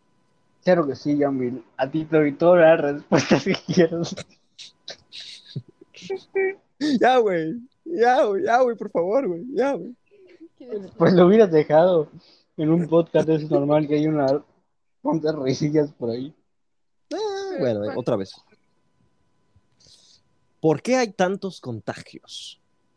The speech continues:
Speaker 2: Si me podrías responder esto con lo que sepas, con lo que tú pienses, mi estimado Alonso.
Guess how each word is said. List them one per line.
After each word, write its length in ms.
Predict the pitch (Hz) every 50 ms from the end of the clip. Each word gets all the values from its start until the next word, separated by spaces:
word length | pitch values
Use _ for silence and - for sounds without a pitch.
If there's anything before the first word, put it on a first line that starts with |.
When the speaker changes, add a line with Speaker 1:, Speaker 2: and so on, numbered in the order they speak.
| _ _
Speaker 2:
Si 180 | _ - - 117
me 100 | 120 117
podrías 380 | - - 120 131 156 180 160
responder 480 | 165 - 147 - - 120 113 113 120 120
esto 380 | 120 120 - - - 131 120 -
con 420 | - 107 101 95 95 92 92 92
lo 80 | 98 95
que 120 | - 101
sepas, 440 | - 127 127 101 - 117 110 101 -
con 180 | - 101 95 90
lo 100 | 92 -
que 100 | - -
tú 120 | - - 95
pienses, 760 | - 123 117 117 123 120 - 113 101 98 98 - - -
mi 100 | 92 92
estimado 440 | 95 92 - - 95 95 98 107 107
Alonso. 440 | 104 104 107 104 110 - - 98 98